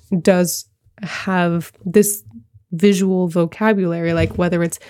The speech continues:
the lines being a reference to rivers or, you know, like, it, it, it's a language that already exists.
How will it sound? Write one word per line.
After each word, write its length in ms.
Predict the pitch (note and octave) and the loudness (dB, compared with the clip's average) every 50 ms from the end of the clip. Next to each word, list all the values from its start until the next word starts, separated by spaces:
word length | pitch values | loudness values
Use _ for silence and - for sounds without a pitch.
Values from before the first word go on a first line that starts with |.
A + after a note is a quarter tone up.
| - - _ - | -20 -20 _ 0
the 120 | - F#3+ | 2 2
lines 440 | F#3+ G3 G3 F3+ F#3 F#3 F#3 F#3 F#3 | 4 4 2 2 2 2 2 0 0
being 540 | - - F3+ E3+ F3 E3 E3 E3 F3 F3 - - - | 0 0 0 2 2 2 2 2 0 0 -2 0 2
a 60 | G#3 F#3+ | 2 4
reference 520 | E3+ F3+ E3+ - - F3+ F3 E3+ - - | 4 4 2 2 0 0 0 0 -2 -4
to 480 | - - E3 D#3+ D#3 D#3 D#3+ D#3+ D#3 _ - | -4 -2 0 0 2 0 0 -2 -4 _ 2
rivers 600 | G3+ G3+ G3 - D#3+ C#3+ C3+ - F#3 - - - - | 4 4 4 4 0 -2 -2 -2 -4 -6 -8 -8 -6
or, 260 | - F3+ F3+ E3+ E3+ - | -6 -4 -2 -2 -2 -2
you 120 | G3 F#3+ | -2 -2
know, 140 | F#3 E3 E3 | -2 -2 -2
like, 360 | F3 F3+ E3+ E3+ - - _ _ _ - - - - | -2 -2 -2 -4 -6 -10 _ _ _ -12 -12 -6 0
it, 180 | - G#3+ G#3 G#3 | 0 0 0 0
it, 260 | G#3 A3 A3 G#3+ G#3+ G#3 | 0 0 0 0 2 4
it's 220 | G#3+ G#3 G3+ - | 4 4 4 6
a 120 | A3 G#3 G3 | 4 4 4
language 520 | F#3 F#3 G3 G3+ G#3 G#3+ G#3+ G#3+ G3 G3+ - | 4 4 4 6 6 6 6 6 4 2 0
that 180 | F#3 F3 - _ - - | -2 -4 -4 _ -8 -4
already 580 | F3+ E3+ E3+ F3 F3+ F3+ F3 E3 F3+ E3+ - - | -2 0 0 0 0 0 -2 -2 -2 -2 -2 -2
exists. 800 | F3 F3 D#3+ D#3 E3+ E3+ F3+ E3 A#3+ D#4+ - - - - - | -2 -4 -4 -4 -4 -2 0 0 0 0 -2 -6 -12 -12 -12